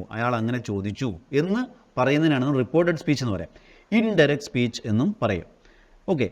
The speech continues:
റിപ്പോർട്ടഡ് സ്പീച്ച് ക്വസ്റ്റ്യൻസ് ചെയ്യാൻ വേണ്ടിയിട്ട് നമുക്ക് വേണ്ടത് അഞ്ച് സ്റ്റെപ്പുകളാണ്. ഈ അഞ്ച് സ്റ്റെപ്പുകൾ ഞാനൊന്ന് ഓടിച്ച് പറയാം, അതിനുശേഷം ഓരോ സ്റ്റെപ്പും നമ്മൾ വിശദമായിട്ട് പറയും. ഓക്കെ, ഒന്നാമത്തെ സ്റ്റെപ്പ് എന്ന് പറയുന്നത് identify the sentence type എന്നുള്ളതാണ്. സെക്കൻഡ് സ്റ്റെപ്പിൽ വരുന്നത്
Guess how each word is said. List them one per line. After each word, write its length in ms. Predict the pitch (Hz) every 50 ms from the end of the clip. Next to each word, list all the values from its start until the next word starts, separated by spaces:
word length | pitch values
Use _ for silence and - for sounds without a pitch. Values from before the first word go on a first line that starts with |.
| - - 156
റിപ്പോർട്ടഡ് 400 | 175 - - 262 247 220 208 202
സ്പീച്ച് 300 | - - 170 165 - 185
ക്വസ്റ്റ്യൻസ് 460 | 160 156 139 - - 135 131 131 135 120 127
ചെയ്യാൻ 240 | 117 110 110 110 110 104
വേണ്ടിയിട്ട് 360 | 98 95 92 90 92 117 127 113
നമുക്ക് 260 | 107 107 110 101 - 117
വേണ്ടത് 260 | 104 101 101 113 156 - - 139
അഞ്ച് 300 | 147 165 180 190 165 196 196
സ്റ്റെപ്പുകളാണ്. 680 | - - 127 110 - - - 135 117 107 87 - - - -
ഈ 120 | 160 190 196
അഞ്ച് 200 | 185 196 190 220 -
സ്റ്റെപ്പുകൾ 380 | - 170 156 - - 185 185 175
ഞാനൊന്ന് 300 | 156 151 147 139 127 120 120
ഓടിച്ച് 260 | 127 143 147 - 151 143
പറയാം, 240 | 131 139 151 175
അതിനുശേഷം 480 | 127 123 131 123 - 139 131 123 151 143 123
ഓരോ 240 | 127 143 170 202 220
സ്റ്റെപ്പും 360 | - - - 123 - - 123
നമ്മൾ 200 | 117 110 110 117 117 - - - - - - -
വിശദമായിട്ട് 720 | 117 131 135 - - 175 185 170 139 117 107 104 98 - 170 -
പറയും. 220 | 143 - - - - - _ - - - _ _ -
ഓക്കെ, 140 | - 131 127 - -
ഒന്നാമത്തെ 360 | 170 208 233 247 240 208 214
സ്റ്റെപ്പ് 240 | - - 147 - - 135
എന്ന് 100 | 131 113
പറയുന്നത് 400 | 107 101 101 98 95 95 107 131 - - - 123
identify 600 | 143 160 160 180 156 127 113 113 - - 101 101 117 143 - -
the 160 | 117 110 110 113 117 - - -
sentence 480 | 139 139 143 143 135 135 135 143 - - - - -
type 260 | 139 131 113 98 - - -
എന്നുള്ളതാണ്. 420 | 95 92 85 85 78 80 - - _ - - - - - - - _ _ - - _ _ - -
സെക്കൻഡ് 420 | - - 208 202 208 254 240 202
സ്റ്റെപ്പിൽ 280 | - - 139 117 127 113
വരുന്നത് 420 | 104 101 95 95 95 98 98 110